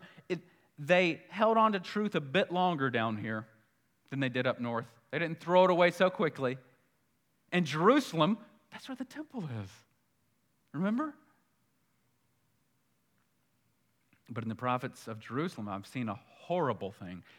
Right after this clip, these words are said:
Up north, it was unsavory." He says, "This is horrible." Why is it so horrible, God? "They," the prophets,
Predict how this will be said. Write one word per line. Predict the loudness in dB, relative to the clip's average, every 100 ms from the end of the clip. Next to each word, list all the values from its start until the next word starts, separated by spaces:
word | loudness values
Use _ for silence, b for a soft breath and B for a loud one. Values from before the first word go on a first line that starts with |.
| b -4
Up | 2
north, | 6 6 6
it |
was | 0 0
unsavory." | 0 2 2 2 0 -4 -4 -14 _ _ _ _ _
He | -10
says, | -6 -8 -8
"This | -10 -10
is | -10
horrible." | -10 -8 -2
Why | 0 0
is | -4
it |
so | -6 -4
horrible, | -2 -4 -4
God? | -6 -4 -6 b b b b b b -2
"They," | 4 6 6 4 2 -4 -16 _ _ _ _
the | -8
prophets, | 8 10 10 2 -12 -20